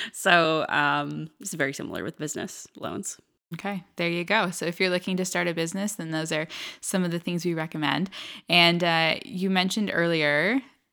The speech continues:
Speaker 2: about your failure in your
Speaker 1: Mm-hmm.
Speaker 2: first business. So I do wanna circle back to that 'cause I think there's a little bit more of a story there.
Speaker 1: Mm, yeah, so I did the Summer Company program, which is funny 'cause now it's a program that I run.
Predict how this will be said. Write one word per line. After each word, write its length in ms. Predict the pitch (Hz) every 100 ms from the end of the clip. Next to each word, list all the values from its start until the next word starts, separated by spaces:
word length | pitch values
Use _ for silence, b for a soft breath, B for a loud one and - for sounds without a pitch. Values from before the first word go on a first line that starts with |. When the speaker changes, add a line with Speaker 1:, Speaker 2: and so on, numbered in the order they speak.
| _ 175
Speaker 2:
about 400 | 165 156 - -
your 160 | 165
failure 540 | - 156 151 143 147 202
in 180 | 175
your 120 | 170 220
Speaker 1:
Mm-hmm. 80 |
Speaker 2:
first 200 | 175 165
business. 560 | 160 156 - 156 185 202
So 200 | - 165
I 60 | 160
do 140 | 190
wanna 140 | 233 226
circle 240 | 196 180
back 200 | 170 156
to 80 | 151
that 180 | 143 -
'cause 100 | 156
I 60 |
think 180 | 156 165
there's 160 | 185 180
a 40 |
little 160 | 170 160
bit 140 | 151
more 120 | 151
of 80 | 143
a 60 | 143
story 300 | - - -
there. 320 | - - 170
Speaker 1:
Mm, 480 | 170 233 233 220 196
yeah, 220 | 202 196
so 220 | 196 214 185
I 240 | 208 220
did 180 | 247 240
the 100 | 247
Summer 220 | 202 190
Company 240 | 202 196
program, 580 | 180 165 156 147 156 269
which 140 | 208 170
is 240 | 175 -
funny 320 | - 160 160
'cause 160 | 185 147
now 180 | 135 127
it's 100 | -
a 40 | -
program 280 | 151 160 165
that 100 | 147
I 60 |
run. 260 | 147 180